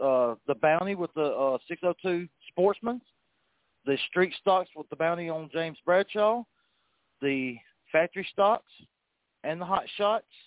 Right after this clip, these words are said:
And I've got, I have not confirmed it yet,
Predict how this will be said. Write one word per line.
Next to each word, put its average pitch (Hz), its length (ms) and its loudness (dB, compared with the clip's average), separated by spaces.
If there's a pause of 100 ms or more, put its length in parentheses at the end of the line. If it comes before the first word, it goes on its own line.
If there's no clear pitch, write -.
(680)
And 156 480 -4 (160)
I've 151 200 0 (120)
got, 190 340 4 (300)
I 139 100 -4
have 165 180 -6
not 185 340 -2
confirmed 214 680 -2
it 165 180 -6
yet, 123 360 0